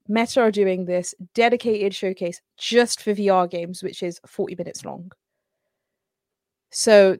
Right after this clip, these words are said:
there's gonna be a bunch of new stuff coming to the MetaQuest two. This should have been an opportunity for them to get ahead of that curve and be like, "Hey, yeah, you know, there are a bunch of cool games coming to the MetaQuest, but there are a bunch of cool games coming to our platform too."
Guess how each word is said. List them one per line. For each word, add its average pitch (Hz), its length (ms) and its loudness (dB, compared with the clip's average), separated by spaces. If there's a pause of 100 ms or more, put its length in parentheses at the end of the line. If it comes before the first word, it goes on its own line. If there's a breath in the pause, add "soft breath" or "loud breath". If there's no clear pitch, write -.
there's 247 200 6
gonna 226 160 -2
be 214 100 2
a 196 40 2
bunch 214 460 0
of 185 120 -8
new 208 220 0
stuff 185 300 -2
coming 180 260 -8
to - 80 -18
the 175 60 -14
MetaQuest - 480 -10
two. 180 280 -12 (300)
This 247 720 0 (960)
should - 260 -6
have 240 100 -2
been 233 100 -2
an 220 100 -4
opportunity 202 480 -8
for 190 140 -8
them 180 220 -2
to 190 100 -14
get 202 180 -6
ahead 185 220 -6
of - 80 -18
that 180 240 -6 (480)
curve 190 380 -4 (200)
and 190 140 -6
be 185 100 -4
like, - 240 -4 (500)
"Hey, 359 240 4
yeah, 185 300 4
you 214 280 -4
know, 190 60 -2
there 185 100 0
are 180 60 2
a 180 40 0
bunch 202 180 -4
of - 60 -20
cool 202 160 -6
games 185 200 -6
coming 180 220 -6
to 175 100 -12
the 190 60 -6
MetaQuest, - 340 -10
but 156 100 -8
there 196 120 -2
are 214 40 0
a 208 40 -2
bunch 240 140 -2
of 240 80 -10
cool 240 140 -6
games 196 280 -4
coming 185 440 -8 (260)
to 170 320 -4
our 208 160 2
platform 175 320 -10
too." 180 240 -8